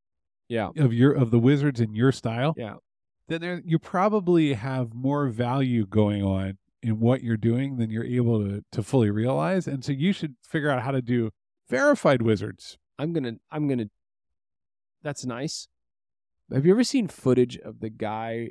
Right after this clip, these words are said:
Speaker 1: like, moving the sandbags to, like, hold off the flood that's coming? And
Speaker 2: Yeah.
Speaker 1: it's clearly useless
Speaker 2: Yes.
Speaker 1: 'cause there's just too much water coming.
Speaker 2: Yep.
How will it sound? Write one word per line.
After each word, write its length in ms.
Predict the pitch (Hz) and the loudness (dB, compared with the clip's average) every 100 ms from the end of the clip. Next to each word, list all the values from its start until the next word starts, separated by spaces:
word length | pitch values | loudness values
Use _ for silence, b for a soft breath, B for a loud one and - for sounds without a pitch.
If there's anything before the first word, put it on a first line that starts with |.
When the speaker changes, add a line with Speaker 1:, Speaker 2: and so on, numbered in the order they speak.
| - | -10
Speaker 1:
like, 240 | 110 104 | -10 -10
moving 480 | 98 107 113 117 117 | -10 -4 -2 -2 -2
the 80 | 110 | -4
sandbags 800 | - 98 101 110 110 110 120 - | -6 -8 -8 -8 -8 -8 -12 -12
to, 120 | - | -10
like, 200 | 104 101 | -10 -12
hold 460 | - - 110 110 110 | -16 -6 -2 0 -2
off 300 | 98 101 104 _ _ _ | -4 -4 -8 _ _ _
the 80 | 107 | -16
flood 360 | - 104 104 | -12 -10 -10
that's 200 | 104 98 | -12 -14
coming? 420 | - 90 104 120 - _ _ _ _ - | -14 -12 -8 -10 -12 _ _ _ _ -4
And 160 | 120 | -2
Speaker 2:
Yeah. 40 | 113 | -2
Speaker 1:
it's 140 | - | -6
clearly 600 | - - 113 113 117 117 | -12 -12 -2 0 0 0
useless 640 | 110 101 - 120 120 - - - | 0 -2 -4 -4 -4 -6 -14 -10
Speaker 2:
Yes. 440 | 104 80 - - _ | -8 -8 -12 -20 _
Speaker 1:
'cause 160 | - 107 | -6 -4
there's 180 | 110 101 | -2 -4
just 160 | 107 | -8
too 140 | - 110 | -4 -4
much 220 | 104 104 | -4 -6
water 280 | 101 90 92 | -8 -6 -10
coming. 300 | - 87 90 | -12 -14 -4
Speaker 2:
Yep. 180 | 120 123 | -2 -2